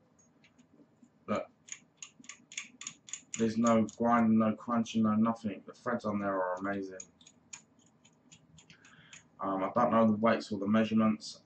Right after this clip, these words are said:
I haven't got a, a legit one to compare it with.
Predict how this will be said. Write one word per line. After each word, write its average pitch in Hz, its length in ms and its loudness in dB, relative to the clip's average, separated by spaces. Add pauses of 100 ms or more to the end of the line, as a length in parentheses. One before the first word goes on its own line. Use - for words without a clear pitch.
I 101 60 0
haven't 113 300 0
got - 360 0 (200)
a, 98 60 0
a - 20 -2
legit 101 580 -2
one 101 220 0
to - 80 -12
compare 113 440 2
it - 140 -2
with. 104 320 -6